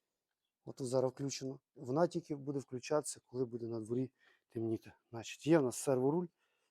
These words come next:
Ви собі регулюєте під себе, щоб спина ваша була рівненько, якщо ви любите їздити рівненько.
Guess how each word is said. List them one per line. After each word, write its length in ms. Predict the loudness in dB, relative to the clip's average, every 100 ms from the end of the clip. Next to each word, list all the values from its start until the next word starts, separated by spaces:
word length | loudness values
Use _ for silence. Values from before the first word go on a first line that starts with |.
| _
Ви 80 | -12
собі 260 | -10 -4 0
регулюєте 680 | 2 2 2 2 0 -4
під 160 | _ -10
себе, 380 | 0 2 2 -4
щоб 240 | -10 -18
спина 480 | -6 0 4 4 2
ваша 320 | 0 -2 -4
була 240 | -4 0 0
рівненько, 460 | 2 2 0 6 8 8 4 -2 -4
якщо 200 | -4 -2
ви 100 | -2
любите 340 | -2 -4 -2 -2
їздити 380 | -2 -4 -6
рівненько. 460 | -6 -4 -4 -6